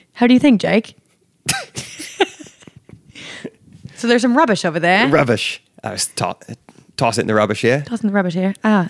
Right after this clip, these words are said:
Speaker 1: I need a nappy.
Speaker 2: <laughs> Nappy, I've got something on my face.
Speaker 1: Some more face.
Speaker 2: Um, yeah. Australia's awesome. Hawaii's awesome. Um, we will be back. Let's see, when did this come out?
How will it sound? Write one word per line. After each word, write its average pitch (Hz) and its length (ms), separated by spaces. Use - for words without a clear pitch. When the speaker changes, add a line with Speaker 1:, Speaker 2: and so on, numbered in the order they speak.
Speaker 1:
I 196 60
need 196 100
a 190 60
nappy. 196 440
Speaker 2:
<laughs> - 160
Nappy, 104 300
I've 104 80
got 101 120
something - 200
on 92 80
my 92 40
face. 98 440
Speaker 1:
Some 202 160
more 180 120
face. 214 480
Speaker 2:
Um, 101 520
yeah. 104 260
Australia's 127 400
awesome. 117 480
Hawaii's 113 460
awesome. 117 460
Um, 104 600
we 113 120
will 110 120
be 117 160
back. 113 600
Let's 113 120
see, 123 60
when 117 140
did 139 80
this 117 120
come 95 140
out? 78 200